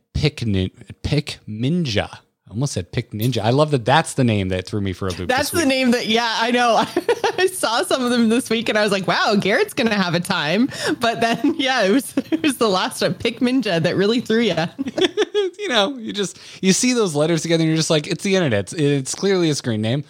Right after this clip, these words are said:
Speaker 1: most likely." If it's not Pick Ninja, you have literally the coolest name I've ever heard. So
Speaker 2: <laughs>
Speaker 1: either way,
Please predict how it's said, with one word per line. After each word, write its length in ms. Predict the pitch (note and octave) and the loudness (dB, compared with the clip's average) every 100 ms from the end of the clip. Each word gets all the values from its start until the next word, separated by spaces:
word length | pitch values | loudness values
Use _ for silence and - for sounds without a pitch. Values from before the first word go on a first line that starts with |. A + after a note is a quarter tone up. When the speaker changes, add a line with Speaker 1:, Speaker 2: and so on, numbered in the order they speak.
| _ | _
Speaker 1:
most 240 | E3+ D#3 | -2 0
likely." 320 | C3 G#2 A#2+ - _ _ - | 0 -2 -4 -4 _ _ -2
If 120 | D3 | 0
it's 120 | C#3+ | 2
not 200 | F3+ F3 | 0 0
Pick 180 | D#3 B2 | -2 0
Ninja, 400 | B2+ A#2+ B2 A#2+ - - - | 0 2 0 -2 -6 -14 -8
you 220 | A#2 C#3+ | -2 0
have 200 | D3+ C3+ | 0 0
literally 360 | C3+ C3+ C3+ | 0 2 2
the 60 | C3 | 0
coolest 240 | D3 C3 | -2 0
name 100 | C3+ | 2
I've 100 | C#3 C#3 | 2 2
ever 140 | C#3 | 2
heard. 260 | E3+ C#3+ - _ _ - _ | 0 -2 -6 _ _ -20 _
So 520 | - C3 B2+ B2+ B2 B2 A#2+ | -4 0 2 2 2 0 -2
Speaker 2:
<laughs> 160 | F4 - | -6 -2
Speaker 1:
either 220 | D3 C#3+ | 0 2
way, 240 | D#3+ B2+ | 2 0